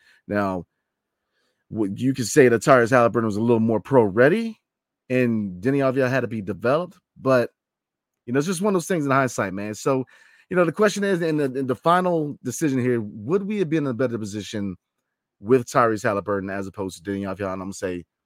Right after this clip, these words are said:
no. I'm gonna say that you're gonna be in the same situation as far as the trajectory of this franchise, no matter which one of these guys you draft. That's just a situation that the Wizards are in, because obviously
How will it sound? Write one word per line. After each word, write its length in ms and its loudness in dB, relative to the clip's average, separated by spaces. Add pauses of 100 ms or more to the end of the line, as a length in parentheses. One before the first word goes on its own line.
(280)
no. 160 -14 (500)
I'm 60 -6
gonna 80 0
say 240 4
that 260 4 (640)
you're 240 -2
gonna 160 2
be 80 2
in 80 2
the 40 -2
same 600 -2
situation 640 -2
as 100 -8
far 300 2
as 280 -6 (720)
the 100 -2
trajectory 480 0
of 80 -2
this 80 -8
franchise, 640 -4
no 60 -2
matter 360 -2 (580)
which 280 -4
one 140 0
of 40 -2
these 140 -4
guys 340 -4
you 80 -10
draft. 460 -12
That's 200 -6
just 180 -12
a 40 -10
situation 760 -8 (420)
that 140 4
the 100 2
Wizards 400 2
are 40 0
in, 100 -2
because 260 -4
obviously 760 0